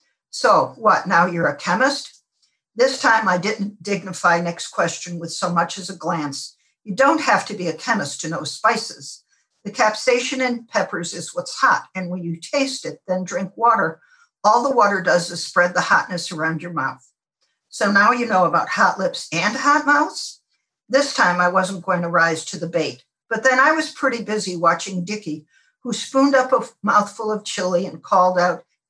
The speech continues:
"Hey, you guys are wimps. You have to be bold to make it in this town. You have to be daring." And with that, he swallowed down two more big gulps of Devil Breath's chili.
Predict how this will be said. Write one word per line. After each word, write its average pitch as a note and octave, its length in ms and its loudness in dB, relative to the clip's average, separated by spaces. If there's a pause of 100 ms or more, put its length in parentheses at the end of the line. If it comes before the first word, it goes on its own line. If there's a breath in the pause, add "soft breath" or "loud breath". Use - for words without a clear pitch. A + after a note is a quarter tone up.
(140)
"Hey, E4 260 4
you G4+ 160 0
guys - 240 4
are D#3+ 140 0
wimps. F#3+ 580 -4 (320 soft breath)
You C4+ 120 2
have F4+ 240 4
to C#4+ 100 0
be A#3 120 -2
bold A3 480 2
to A3 100 -6
make E3 280 -4
it E3 120 -6
in D3+ 120 -4
this D3 240 -8
town. C#3 300 -4
You G3+ 60 -8
have F4+ 260 0
to A4 100 -6
be D4 180 -4
daring." E4+ 600 0 (680)
And G3 200 2
with C4 200 4
that, A3 240 4
he G#3+ 120 -6
swallowed G3 500 0
down F3 260 0
two C4+ 240 -2
more G3+ 260 0
big F3+ 320 -10
gulps F3 420 0
of F3 140 -10
Devil E3+ 280 0
Breath's E3 460 -6
chili. D#3+ 460 -2